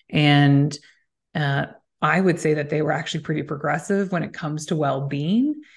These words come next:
And yet there were still some of the tendencies you're talking through, whether it was at that organization or the one that I, I joined after that, where just the energy of what was expected of you from a performance standpoint of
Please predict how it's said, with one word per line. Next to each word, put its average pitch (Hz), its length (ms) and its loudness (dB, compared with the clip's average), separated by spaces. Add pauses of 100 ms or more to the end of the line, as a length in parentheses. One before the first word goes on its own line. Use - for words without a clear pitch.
(240)
And 165 280 2
yet 156 300 0
there 151 140 -2
were 147 160 -2
still 147 400 -4
some 147 180 -6
of 147 60 -8
the 143 80 -6
tendencies 143 480 -6
you're 143 100 -6
talking 185 440 0
through, 143 580 -4
whether 151 260 -2
it - 80 -6
was 143 200 -6
at 147 160 -6
that 151 160 0
organization 143 600 -2
or - 20 -6
the 143 80 -6
one 143 160 -4
that 143 100 -4
I, 139 120 -4 (200)
I 151 80 -4
joined 139 460 -4 (320)
after 165 340 2
that, 131 360 -2 (420)
where 147 760 4 (1040)
just 214 260 4
the 214 220 0
energy 175 500 2
of 151 180 -2
what 151 180 -2
was 156 380 -2
expected - 680 -2
of 170 180 0
you 185 240 0
from 165 220 -4
a 143 40 -4
performance 156 720 -4
standpoint 160 520 -2
of 143 140 -8